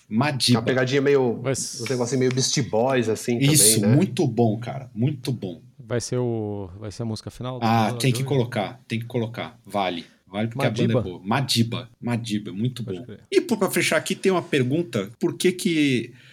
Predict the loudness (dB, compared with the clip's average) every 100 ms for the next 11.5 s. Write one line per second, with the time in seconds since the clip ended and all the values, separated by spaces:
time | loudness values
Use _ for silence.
0 | -20 -20 _ 0 0 0 -2 0 2 2
1 | 2 0 -2 0 0 0 0 0 0 0
2 | -2 -4 -4 -4 0 0 0 -2 -6 -2
3 | -2 0 0 0 -2 -2 -4 -4 -2 -4
4 | -2 -4 -4 -14 -6 -2 -2 0 -2 -4
5 | -6 -4 -2 -2 -6 -16 _ _ _ -4
6 | -2 0 -2 -2 -2 -2 -2 -4 -2 0
7 | 0 -4 _ _ 0 0 0 -4 -6 -8
8 | -4 -2 0 -2 -4 -6 -6 0 2 2
9 | 0 -6 -10 -10 -6 -6 -6 -18 -6 0
10 | 2 2 2 2 4 4 4 2 2 0
11 | 0 -2 -6 -10 -8